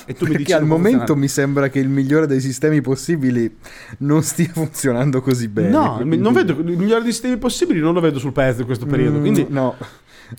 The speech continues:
Speaker 2: Abbiamo
Speaker 1: comunque
Speaker 2: fermato una nave <laughs> sul cazzo di canale di Suez, stava crollando l'economia mondiale malissimo, quindi insomma.
Speaker 1: L'economia mondia-, l'economia è diventata e-, estremamente poco resiliente ed è dovuto proprio al fatto che è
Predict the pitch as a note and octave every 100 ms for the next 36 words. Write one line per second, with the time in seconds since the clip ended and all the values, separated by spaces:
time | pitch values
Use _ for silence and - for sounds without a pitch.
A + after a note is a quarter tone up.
0 | D#3+ D3 E3 E3 D#3+ F3+ F3 E3+ E3 E3
1 | F3 D#3+ - - - E3+ - D#3 - C#3+
2 | D#3 D#3+ D3+ D#3 D3 D3 D3+ D#3+ D#3+ C3+
3 | A#2 A#2 A2+ B2 B2+ C3 C3 C3 B2+ C3
4 | B2 B2 A#2+ A#2 B2 A#2+ - - D3 B2+
5 | C3+ C#3 A2+ B2 A#2+ G#2 F#2 G#2+ G#2 E2
6 | G#2 F#2+ F#2 D3+ D#3+ E3 D#3+ E3 E3 D#3
7 | E3 E3 G3+ E3+ C#3 C#3 C#3 C#3 C#3+ C#3
8 | D3 - C3 - D#3 D#3+ F3+ F3 - D#3+
9 | D#3 D3 C#3 D3 E3 F3 F3 E3+ E3 C3+
10 | B2+ B2+ B2+ A#2+ C3+ C3+ A#2+ B2+ C3 C3
11 | A#2+ - B2+ B2+ C3 C3 B2 B2+ B2+ -